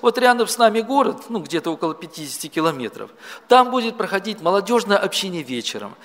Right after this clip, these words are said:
и поэтому молодёжь туда поедет». Ну все собрались, а мне так хочется, так хочется. Молодёжь едет, а мне двенадцать лет, я подростком был. И мне так сильно хочется, я прошу: «Ну возьмите меня», говорит: «Нет, тебе нельзя,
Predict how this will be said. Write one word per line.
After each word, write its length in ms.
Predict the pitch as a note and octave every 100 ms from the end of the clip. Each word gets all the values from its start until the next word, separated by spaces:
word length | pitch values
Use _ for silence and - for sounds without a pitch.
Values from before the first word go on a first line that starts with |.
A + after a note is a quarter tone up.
| -
и 80 | -
поэтому 380 | A#3+ B3+ B3+ A#3+
молодёжь 400 | G#3 A3 C4+ B3
туда 240 | - E3
поедет». 560 | F#3 D3 A#2+ G#2+ G2 - - _ _ _ _ _ _ _ _ _ - _ _ _ - _ _
Ну 120 | E3 A#3+
все 240 | - B3
собрались, 760 | A3+ F#3+ G3+ A#3+ A3 G3+ - - - _ _
а 120 | D#3+
мне 180 | F3+ G#3
так 280 | G#3 F3+ F3+
хочется, 760 | - A3 A3+ - B2+ - - - _ _
так 280 | G3+ G#3 G#3
хочется. 600 | B3+ A#3+ D3 - A#2 -
Молодёжь 480 | C3 C#3 F3+ C4+ C4
едет, 240 | A3 E3+ D#3+
а 80 |
мне 160 | F3+ A3+
двенадцать 500 | G#3+ A#3+ B3 B3 B3
лет, 220 | G#3 C3+ - -
я 160 | E3+ A3
подростком 640 | A#3 A#3+ A3+ E3 - C#3+
был. 240 | B2+ A2+ A2+ - - - -
И 100 | A#3
мне 200 | C#4 C#4
так 240 | C#4 C4
сильно 260 | - C#4+ C4+
хочется, 500 | A#3+ C#4 A#3 A3 A3+
я 160 | A3 A3
прошу: 360 | A3+ A3+ G#3
«Ну 120 | F3+
возьмите 540 | A3+ B3+ B3 C#4 B3 G3+
меня», 160 | F#3
говорит: 240 | C#3 C#3 B2
«Нет, 380 | C#3 F3+ A3 A3
тебе 180 | G3+
нельзя, 580 | A3 A#3 G3+ D3 D#3+ E3